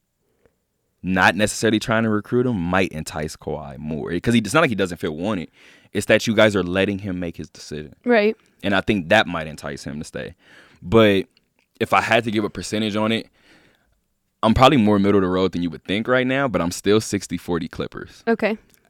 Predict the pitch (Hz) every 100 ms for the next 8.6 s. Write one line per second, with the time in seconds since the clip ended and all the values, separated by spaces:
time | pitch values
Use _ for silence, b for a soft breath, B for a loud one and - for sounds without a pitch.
0 | _ _ - 110 117 117 110 98 101 92
1 | - 101 98 101 95 - - 98 101 95
2 | - 92 87 85 80 76 90 82 80 80
3 | - - - _ _ _ _ _ - 92
4 | 92 95 85 - 82 85 85 - 85 76
5 | 73 76 78 - - 85 78 78 76 -
6 | 62 - - _ _ _ _ _ _ _
7 | _ _ _ _ _ _ - 98 110 104
8 | 90 92 85 92 101 98